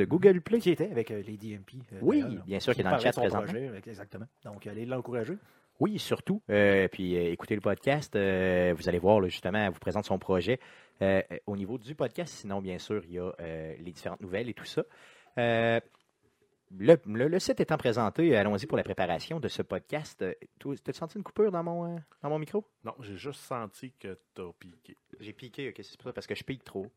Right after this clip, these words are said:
Speaker 1: que je vais, je vais, je vais reculer un peu. C'est correct de même ?
Speaker 3: Ouais.
Speaker 1: C'est la
Speaker 2: D'ailleurs,
Speaker 1: première fois qu'on
Speaker 2: euh,
Speaker 1: fait ça, hein, fait que je capote un peu. Je suis pas habile
Speaker 3: Ah
Speaker 1: encore
Speaker 3: ouais,
Speaker 1: avec
Speaker 3: hein.
Speaker 1: l'équipement.
Speaker 3: Ben non, t-t-, t-, tu seras jamais habile avec l'équipement.
Speaker 1: <laughs>
Speaker 3: Même le tien.
Speaker 1: Ça, c'est
Speaker 3: Oh.
Speaker 1: chiant.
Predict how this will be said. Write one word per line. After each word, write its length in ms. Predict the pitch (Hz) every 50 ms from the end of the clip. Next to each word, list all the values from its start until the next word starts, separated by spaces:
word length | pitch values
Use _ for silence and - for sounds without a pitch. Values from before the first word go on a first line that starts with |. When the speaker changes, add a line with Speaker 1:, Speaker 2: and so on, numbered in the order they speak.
| _ _
Speaker 1:
que 100 | - 104
je 60 | 92 98
vais, 60 | 101 92
je 60 | 104 92 104
vais, 120 | 107 101
je 60 | 98 -
vais 60 | 107
reculer 220 | - - - 135 123
un 40 | 104
peu. 120 | - 131 - _ _ _ _ _ _ _ _ _ _ _ _ _ _ _ _ _ _ _
C'est 120 | - -
correct 140 | - 104 98
de 40 | 101
même ? 180 | 135 160 147 - _ _ _ _ _ _ _ _ _ _
Speaker 3:
Ouais. 120 | 98 95 -
Speaker 1:
C'est 60 | - -
la 40 | -
Speaker 2:
D'ailleurs, 40 | 107 -
Speaker 1:
première 160 | - 147 117
fois 100 | 107 98
qu'on 100 | - - 127
Speaker 2:
euh, 20 |
Speaker 1:
fait 160 | 107 95 117
ça, 200 | 104 - - 165 156
hein, 180 | 135 135 131
fait 120 | 113 - 104
que 80 | -
je 80 | 101 -
capote 300 | - 101 - 123 127 -
un 120 | 127 107 92
peu. 140 | - 139 143
Je 60 | 143
suis 100 | - -
pas 100 | - 139
habile 240 | 131 117 135 156 151
Speaker 3:
Ah 40 | 123
Speaker 1:
encore 120 | 107 104
Speaker 3:
ouais, 40 | 139 135
Speaker 1:
avec 60 | 139
Speaker 3:
hein. 40 | 127
Speaker 1:
l'équipement. 320 | 127 - - - 120 131
Speaker 3:
Ben 300 | 117 120 123 120 120 120
non, 180 | 120 120 139 156
t-t-, 380 | 143 156 160 160 _ - 123 113
t-, 180 | 117 - 120
tu 80 | 104 -
seras 200 | - - 127 127
jamais 240 | 107 107 104 104 110
habile 300 | 104 98 98 98 98 95 -
avec 220 | - 170 165 147
l'équipement. 360 | 110 98 - 190 185 - 190 180 - 269 - - _ -
Speaker 1:
<laughs> 340 | 339 - - _ - -
Speaker 3:
Même 120 | 120 127 147 151 156
le 80 | 160
tien. 260 | 123 214 - - 123 98 - _ _ _ _ _ _ _ _ _ _ _ _
Speaker 1:
Ça, 40 | - - _ _ _ _ _ _ - - - _ _
c'est 100 | - 196
Speaker 3:
Oh. 1080 | 190 175 165 160 160 156 151 151 147 143 139 139 135 131 127 127 123 117 120 - - -
Speaker 1:
chiant. 200 | 160 143 139